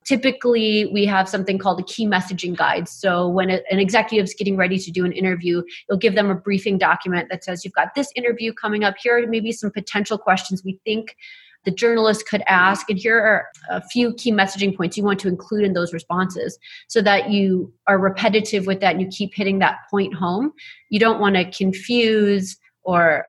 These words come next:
misconvey information. So we do spend a lot of time coaching, prepping, interview prep,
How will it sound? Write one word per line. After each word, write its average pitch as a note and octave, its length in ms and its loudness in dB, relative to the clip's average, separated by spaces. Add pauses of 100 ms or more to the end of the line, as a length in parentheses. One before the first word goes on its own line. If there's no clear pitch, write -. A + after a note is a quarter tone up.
misconvey G3 800 2
information. G#3 480 0
So G#3 160 -2
we G3 140 2
do G#3+ 220 -2
spend C#4 240 0
a A3+ 40 2
lot G3 220 4
of F#3+ 100 0
time F#3+ 300 2
coaching, F3+ 680 -2 (140)
prepping, F3 560 0 (480)
interview F#3+ 480 2
prep, F3 360 0